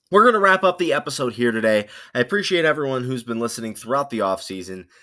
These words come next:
I know we're only doing three episodes a week. I wish I had more content to do with you guys, but I don't want to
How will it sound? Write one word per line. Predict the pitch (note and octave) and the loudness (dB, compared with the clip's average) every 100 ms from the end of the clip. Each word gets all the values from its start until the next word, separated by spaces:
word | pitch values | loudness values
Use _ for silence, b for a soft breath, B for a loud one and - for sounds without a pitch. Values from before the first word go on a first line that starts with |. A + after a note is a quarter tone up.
| b b | b b
I | A2+ B2+ | -2 -2
know | A2 - - _ _ _ _ _ | -4 -6 -14 _ _ _ _ _
we're | A#2 B2 | -4 -2
only | C3+ C3+ | 0 -2
doing | B2 A#2+ A#2 | -2 -2 -4
three | A2 A2+ A#2 | -6 -4 -4
episodes | - G#2 G2+ - G2+ G2 - | -6 -8 -8 -4 -4 -6 -12
a | |
week. | F2+ F2+ F2+ - - | -12 -10 -10 -14 -8
I | A2 | -6
wish | C3+ C#3 | -4 -6
I | B2+ | -4
had | A#2 A2+ | -4 -6
more | G#2+ G#2 | -8 -8
content | G#2 G2+ G2+ F#2 | -6 -8 -8 -14
to | F2+ | -12
do | F#2+ | -10
with | G2 F#2 | -10 -12
you | F2+ | -12
guys, | F2+ F2+ | -10 -10
but | - - | -12 -12
I | G#2+ | -10
don't | G#2 G#2+ G#2+ F#2+ | -8 -8 -10 -10
want | G2 F#2+ | -10 -12
to | - F#2+ F2+ F2 | -14 -10 -10 -12